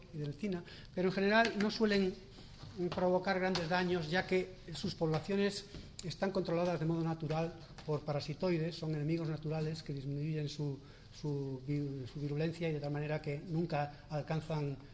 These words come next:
proporciones o, o, o abundancias como para producir daños, ¿no? Sin embargo, hemos tenido recientemente el caso de una especie que es,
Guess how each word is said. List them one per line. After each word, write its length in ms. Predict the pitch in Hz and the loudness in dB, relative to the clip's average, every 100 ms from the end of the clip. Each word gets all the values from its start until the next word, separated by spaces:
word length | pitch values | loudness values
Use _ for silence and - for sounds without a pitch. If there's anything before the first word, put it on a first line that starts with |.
| - | -8
proporciones 760 | 165 139 131 - 147 139 135 - | -6 -4 -6 -2 0 0 -2 -4
o, 60 | 131 | -6
o, 480 | 127 131 131 135 151 | -6 -8 -10 -10 -10
o 180 | 139 131 | -8 -8
abundancias 760 | 131 135 151 156 156 - - - - - 143 | -6 -2 -2 0 -2 -2 -6 -14 -16 -14 -8
como 200 | 151 139 | -4 -2
para 220 | 147 139 127 | -2 -4 -4
producir 360 | 131 151 135 | -8 -6 -2
daños, 360 | 165 165 127 113 | 0 0 0 -4
¿no? 100 | 151 - - - - - - - - - - | -6 -8 -16 -18 -18 -18 -18 -16 -18 -16 -8
Sin 120 | 156 | -2
embargo, 420 | 160 190 202 220 220 - - - - - | 2 4 6 4 2 -6 -16 -18 -18 -6
hemos 240 | 175 196 185 | 0 0 2
tenido 300 | 196 208 175 | 2 4 2
recientemente 580 | 190 190 185 196 190 | 2 0 0 0 0
el 140 | 220 220 | -2 0
caso 300 | 190 - 180 | -2 -2 -2
de 80 | 180 | 0
una 100 | 175 | -2
especie 480 | - 226 202 208 220 | 0 -2 0 -4 -4
que 160 | 165 | -6
es, 160 | 160 | -6